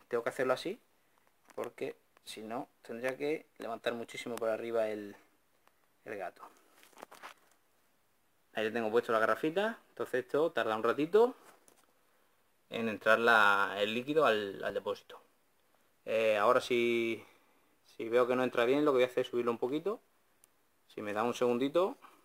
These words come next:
coloco un poquito esto para, para que se vea mejor. Bueno, pues concretamente a este, a este gato me refería antes. Es un gato típico de foso.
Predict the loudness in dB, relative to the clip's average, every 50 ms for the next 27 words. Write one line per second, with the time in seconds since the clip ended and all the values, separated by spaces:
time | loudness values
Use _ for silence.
0 | _ _ _ _ -4 0 2 2 2 2 0 -2 0 0 0 2 4 6 4 4
1 | 4 0 -2 0 0 2 2 0 0 -4 -6 -8 -12 -16 _ _ _ -8 -6 -6
2 | -8 -6 -2 -2 -2 -2 -2 -6 -10 -14 -16 -16 _ _ _ _ _ _ _ _
3 | _ _ _ _ -20 _ _ _ _ _ -6 -2 -2 -2 -2 -2 -4 -8 -8 -6
4 | -4 -4 -4 -4 -6 -6 -6 -8 -6 -4 -4 -4 -4 -4 -6 -6 -8 -8 -12 -18
5 | -12 -10 -10 -10 -8 -6 -4 -4 -4 -6 -6 -8 -8 -8 -8 -4 -2 -2 -2 -2
6 | -4 -6 -8 -8 -8 -12 _ _ _ _ _ _ _ _ _ _ _ _ _ _
7 | _ _ _ _ _ _ _ _ _ _ _ _ _ _ _ _ _ _ _ -10
8 | -2 0 0 0 0 0 -2 -4 0 4 4 4 6 6 4 2 2 2 -2 -6
9 | -6